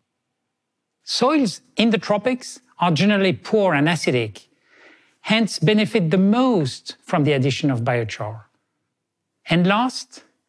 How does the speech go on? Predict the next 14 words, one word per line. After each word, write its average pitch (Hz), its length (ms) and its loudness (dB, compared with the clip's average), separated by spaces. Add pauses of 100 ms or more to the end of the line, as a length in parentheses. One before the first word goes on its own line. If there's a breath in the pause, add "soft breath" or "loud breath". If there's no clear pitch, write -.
(180)
energy 208 380 2
generation 175 840 0 (120)
is 185 300 2
most 214 720 2
needed 123 480 0 (200)
in 160 220 2
rural 151 400 2
areas 135 420 0
of 120 120 -2
developing 127 420 0
countries, 135 600 -6 (460 soft breath)
where 156 360 2
very 175 340 2
often 214 460 0